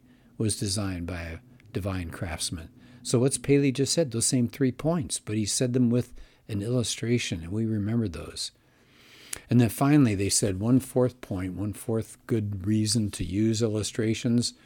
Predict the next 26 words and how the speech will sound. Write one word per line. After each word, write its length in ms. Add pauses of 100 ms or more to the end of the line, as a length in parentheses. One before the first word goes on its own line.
(680)
they 120
sustain 680
interest. 720 (480)
So 140
let 80
me 80
go 100
through 200
the 100
four 240
again. 300
I'll 120
spend 320
more 140
time 280
on 120
number 180
four, 300
but 180 (340)
first 420
is, 280
why 160
do 80
we 100
use 220
illustrations? 840